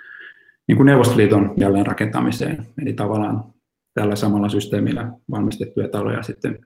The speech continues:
vietiin kymmeniä tuhansia Neuvostoliittoon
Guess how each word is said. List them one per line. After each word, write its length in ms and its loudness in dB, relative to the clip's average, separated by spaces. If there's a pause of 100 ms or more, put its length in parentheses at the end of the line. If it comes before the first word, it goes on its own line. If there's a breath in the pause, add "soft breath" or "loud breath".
vietiin 300 -4
kymmeniä 360 0
tuhansia 480 -4 (720 loud breath)
Neuvostoliittoon 920 -4